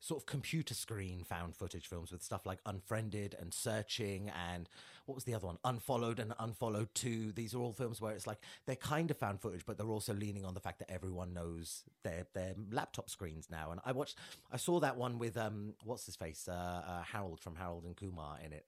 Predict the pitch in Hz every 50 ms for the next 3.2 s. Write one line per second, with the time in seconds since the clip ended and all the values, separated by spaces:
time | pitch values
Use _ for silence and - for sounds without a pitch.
0 | - 82 80 82 82 80 - - - 117 101 90 - - 82 76 78 73 76 87
1 | 85 - - 92 82 - 92 82 - 87 80 78 - 95 87 82 - 78 73 -
2 | - - - - - - - 110 107 104 101 104 104 101 - - - - 139 120
3 | - 120 98 98